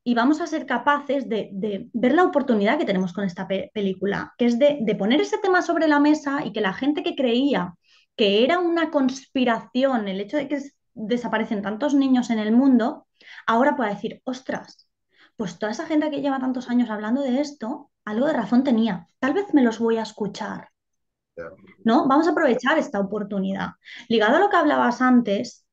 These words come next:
Speaker 1: que, que también es, tiene muchísima relación directa con todo el tema de, del tráfico de niños, que cuidado, es el tercer negocio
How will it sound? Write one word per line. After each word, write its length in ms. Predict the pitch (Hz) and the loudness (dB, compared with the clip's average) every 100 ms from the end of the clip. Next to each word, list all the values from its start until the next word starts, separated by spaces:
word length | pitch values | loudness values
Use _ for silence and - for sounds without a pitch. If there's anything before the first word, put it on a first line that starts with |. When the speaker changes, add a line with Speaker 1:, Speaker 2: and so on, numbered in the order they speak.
| _ | _
Speaker 1:
que, 300 | - 190 - - | -4 -4 -4 -10
que 120 | 208 | -8
también 340 | 202 208 277 | -4 0 2
es, 260 | 254 - _ _ _ | 0 -2 _ _ _
tiene 220 | 220 240 | 0 2
muchísima 840 | 196 190 185 - 392 415 285 214 | 2 0 -2 -2 -2 0 0 0
relación 640 | 202 196 180 175 269 294 208 | 0 -2 -4 -4 2 2 2
directa 680 | 196 208 - - - - - - - _ | 0 -4 -6 -12 -12 -12 -16 -20 -20 _
con 640 | 208 202 190 185 180 180 170 | -4 -2 0 0 0 -2 0
todo 160 | 233 | 2
el 160 | 254 233 | 2 2
tema 260 | 233 233 214 | 2 2 0
de, 280 | 202 190 - | -2 -4 -6
del 200 | 196 185 | -4 -4
tráfico 320 | 214 240 277 | -4 -4 -4
de 100 | 208 | -2
niños, 300 | 220 302 247 | 2 2 0
que 140 | 214 | -4
cuidado, 560 | 208 190 226 320 - 170 _ - - | -6 -4 -2 0 -2 -8 _ -20 -8
es 140 | 240 | -4
el 180 | 330 302 | -2 -2
tercer 520 | 240 - - 294 320 | -2 -6 -2 -2 0
negocio 800 | 240 202 202 294 - 196 180 175 | -2 -2 -4 -4 -6 -8 -8 -10